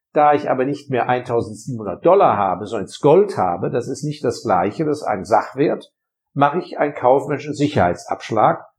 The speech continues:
nämlich eintausendvierhundertfünfzig. Das ist in etwa fünfzehn Prozent weniger. Das heißt, wenn das Gold von siebzehnhundert auf sechzehnhundert fällt,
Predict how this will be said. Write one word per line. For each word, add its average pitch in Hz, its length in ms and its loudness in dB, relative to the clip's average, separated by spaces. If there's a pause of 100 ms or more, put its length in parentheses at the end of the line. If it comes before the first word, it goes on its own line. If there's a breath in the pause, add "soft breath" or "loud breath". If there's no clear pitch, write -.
nämlich 139 340 -2
eintausendvierhundertfünfzig. 123 1600 0
Das - 180 -8
ist 113 160 -8
in 123 60 -6
etwa 117 280 -2
fünfzehn 131 500 -2
Prozent 107 460 -6
weniger. 78 480 -8 (520)
Das 196 200 -4
heißt, 190 320 4
wenn 185 140 2
das 165 160 0
Gold 160 240 4
von 120 160 -2
siebzehnhundert 135 760 0
auf 101 120 -4
sechzehnhundert 131 600 -2
fällt, 110 360 0